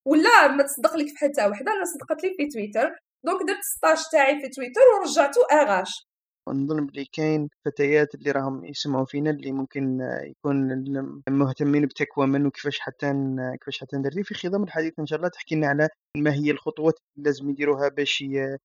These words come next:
Speaker 2: يديروا الابليكيشن لهذا البرنامج، وش هما شروط النجاح. كيما انت انا اللي حاجه اللي شدتني انه كان لازمك خبره تاع سنتين،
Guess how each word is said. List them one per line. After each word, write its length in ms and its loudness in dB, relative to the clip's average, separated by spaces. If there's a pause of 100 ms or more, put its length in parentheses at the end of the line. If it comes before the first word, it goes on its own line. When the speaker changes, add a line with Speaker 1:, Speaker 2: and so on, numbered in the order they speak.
Speaker 2:
يديروا 240 -2
الابليكيشن 720 -4 (120)
لهذا 200 2
البرنامج، 580 4
وش 180 -4
هما 260 4
شروط 340 -2
النجاح. 500 0
كيما 220 2
انت 140 0
انا 240 2
اللي 240 -4 (300)
حاجه 220 0
اللي 100 0
شدتني 460 -2
انه 160 2
كان 180 -2
لازمك 440 -2 (140)
خبره 280 0
تاع 160 2
سنتين، 520 -2